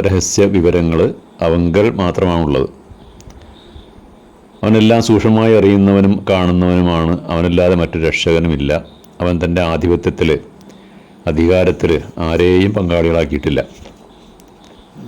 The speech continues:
ഗുഹാവാസികൾ എത്ര പേരുണ്ടായിരുന്നു എന്നതിൽ വ്യത്യസ്ത അഭിപ്രായങ്ങൾ ഉണ്ടാ-,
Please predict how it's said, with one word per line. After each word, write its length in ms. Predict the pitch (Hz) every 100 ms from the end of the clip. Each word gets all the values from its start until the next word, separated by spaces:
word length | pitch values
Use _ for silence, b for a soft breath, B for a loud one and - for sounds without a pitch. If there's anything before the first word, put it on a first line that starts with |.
| - - - - - - - - - - - - - - - - - - - - - - - - B B B B - - -
ഗുഹാവാസികൾ 640 | 92 98 101 98 101 98 95 82 - - - 98
എത്ര 180 | - 107
പേരുണ്ടായിരുന്നു 640 | 104 104 101 98 98 95 98
എന്നതിൽ 260 | 98 95 92 92
വ്യത്യസ്ത 500 | - - 92 - - 101 98
അഭിപ്രായങ്ങൾ 680 | 87 - 95 92 92 90 92 92
ഉണ്ടാ-, 800 | 87 87 87 90 90 95 95